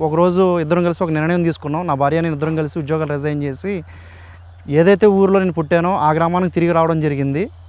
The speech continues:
వచ్చిన తర్వాత ఏం చేద్దామన్న ఆలోచనలో, రైతుల కోసం ఏం చేయాలన్న ఆలోచనలో నేను రకరకాల రైతులకు సంబంధించిన విషయాల గురించి తె-, తెలుసుకోవడం, చర్చించడం,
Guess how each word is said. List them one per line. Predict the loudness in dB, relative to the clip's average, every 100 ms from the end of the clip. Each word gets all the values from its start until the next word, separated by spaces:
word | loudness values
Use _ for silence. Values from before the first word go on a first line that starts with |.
| -20 -20 -4 -2
వచ్చిన | 2 0 4
తర్వాత | 4 6 6
ఏం | 6 4 2
చేద్దామన్న | 2 2 2 2
ఆలోచనలో, | 0 -2 -2 0 0 0 0
రైతుల | -2 0 0
కోసం | 0 0 -2
ఏం | 0
చేయాలన్న | 0 0
ఆలోచనలో | 0 -2 -4 -4 -2 -2 -6 -16 -20 -16 -2
నేను | 0 2
రకరకాల | 0 0 2 4 4 4 2 0 -2 -6 -4
రైతులకు | -2 0
సంబంధించిన | -2 -2 -2
విషయాల | -2 0 0
గురించి | 0 -2 -4
తె-, | -2 -4
తెలుసుకోవడం, | -4 -6 -2 -2 0 -2 -4
చర్చించడం, | -2 -4 -2 -4